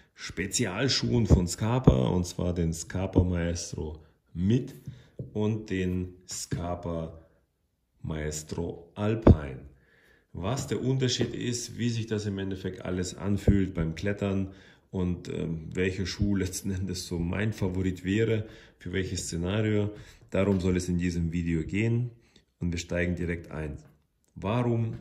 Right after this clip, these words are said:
gibt es überhaupt diesen Maestro? Und, ähm, was ist der Unterschied vom Maestro Mid zum normalen Maestro? Das ist relativ einfach erklärt.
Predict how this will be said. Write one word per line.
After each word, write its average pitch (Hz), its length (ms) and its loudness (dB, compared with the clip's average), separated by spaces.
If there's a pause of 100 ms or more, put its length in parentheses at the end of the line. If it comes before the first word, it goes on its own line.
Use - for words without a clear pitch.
(100)
gibt - 240 -6
es 92 140 -6
überhaupt 85 440 -4
diesen 85 440 -4 (280)
Maestro? - 600 -4 (600)
Und, 82 420 -8
ähm, 80 400 -6
was 90 220 -4
ist 92 180 -8
der 78 100 -2
Unterschied 92 440 -4
vom 85 180 -6
Maestro 85 460 -6
Mid 101 320 -2
zum 92 180 -6
normalen 95 420 0
Maestro? 80 440 -6
Das 80 180 -8
ist - 160 -10
relativ 90 320 -4
einfach 90 320 -8
erklärt. 107 600 -4